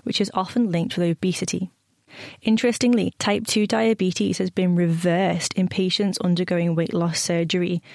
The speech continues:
who've been able to leave hospital after only a few days, no longer needing their diabetes medication. Studies have suggested it's not the surgery itself, but the calorie-restricted diet that follows, which is responsible. Now,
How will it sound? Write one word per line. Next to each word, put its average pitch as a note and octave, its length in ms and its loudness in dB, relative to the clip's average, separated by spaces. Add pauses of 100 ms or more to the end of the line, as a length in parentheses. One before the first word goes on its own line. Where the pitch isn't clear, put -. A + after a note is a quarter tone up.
(240)
who've G3+ 160 0
been G3+ 80 0
able G3 240 2
to G#3 100 -4
leave G3+ 240 2
hospital G3 560 0
after F3+ 340 0
only F3 220 2
a F3 60 2
few A#3 340 0
days, F3 420 0
no F#3 280 4
longer F#3+ 320 2
needing E3+ 420 2
their F3 140 2
diabetes D#3 580 0
medication. F3+ 680 0 (920)
Studies C4 320 2
have C4+ 140 -2
suggested G#3 580 0
it's - 160 0
not - 100 -2
the F#3+ 80 0
surgery G3+ 480 2
itself, - 520 0
but G3 100 -2
the G3 80 -2
calorie-restricted G#3+ 840 0
diet F3+ 260 0
that - 140 -4
follows, - 600 0
which - 200 0
is F3+ 100 0
responsible. E3+ 640 -2 (840)
Now, G#3 380 4